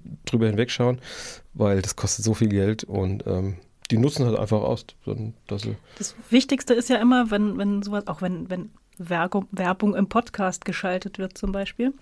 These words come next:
Speaker 2: dass du merkst, äh, ob die Leute auch dahinter stehen. Also, ne,
Speaker 1: Ja.
Speaker 2: nicht, dass jetzt irgend so ein Reisemagazin kommt und sagt,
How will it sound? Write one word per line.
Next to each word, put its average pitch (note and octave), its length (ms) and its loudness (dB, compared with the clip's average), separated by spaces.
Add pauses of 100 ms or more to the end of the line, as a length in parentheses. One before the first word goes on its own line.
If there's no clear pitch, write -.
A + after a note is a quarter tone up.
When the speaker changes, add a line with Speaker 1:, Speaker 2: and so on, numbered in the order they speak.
(400)
Speaker 2:
dass - 180 -2
du A3+ 80 6
merkst, G#3 540 2
äh, G3+ 280 -2
ob - 160 -8
die G#3+ 60 -2
Leute G3 260 2
auch F#3+ 80 -2
dahinter G#3 360 0
stehen. F3+ 360 -8
Also, F#3+ 180 -6
ne, G3 180 0
Speaker 1:
Ja. G3 80 0
Speaker 2:
nicht, G#3 180 -2
dass G3+ 100 -2
jetzt G3+ 160 -2
irgend G3+ 200 0
so G3+ 60 2
ein G3+ 80 2
Reisemagazin G3+ 720 2
kommt G3+ 260 -2
und G3+ 80 -4
sagt, G3 380 -6